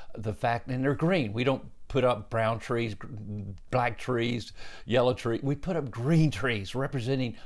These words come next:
life. They're trees of life. And I believe as I think about Christmas, and I just want to do a brief study today on the tree, okay? And especially in the Bible.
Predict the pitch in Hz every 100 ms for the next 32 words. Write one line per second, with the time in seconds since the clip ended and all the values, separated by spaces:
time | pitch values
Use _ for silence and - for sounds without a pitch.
0 | - 107 113 135 98 - - - - -
1 | 120 98 - - 151 151 147 - 117 92
2 | 104 117 127 87 - - - - - 120
3 | 127 120 - 131 131 139 135 160 190 156
4 | 127 131 127 117 - - 165 123 120 113
5 | - 165 165 127 143 135 123 101 - 101
6 | - 131 185 - 160 131 107 147 98 -
7 | 202 196 - 170 139 117 113 117 131 135
8 | 120 110 104 - - 185 92 78 - -
9 | - 113 120 135 143 135 127 120 - 214
10 | 208 190 185 151 117 147 180 117 92